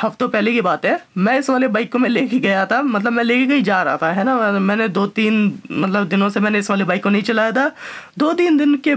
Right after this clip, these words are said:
बाद basically मैं इस वाले bike को जो है मैं कहीं लेके जा रहा था, दिवाली के समय की बात है, मतलब दिवाली के मतलब कई हफ्तों बाद की बात है,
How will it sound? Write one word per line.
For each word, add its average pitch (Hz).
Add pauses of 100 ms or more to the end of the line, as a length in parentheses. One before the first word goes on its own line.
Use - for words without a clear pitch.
बाद 196
basically 185
मैं 214
इस 196
वाले 214
bike 180
को -
जो 196
है 214
मैं 254
कहीं 240
लेके 190
जा 156
रहा 170
था, 170
दिवाली 175
के 170
समय 160
की 156
बात 147
है, 156
मतलब 269
दिवाली 247
के 262
मतलब 247
कई 226
हफ्तों 220
बाद 170
की 190
बात 160
है, 277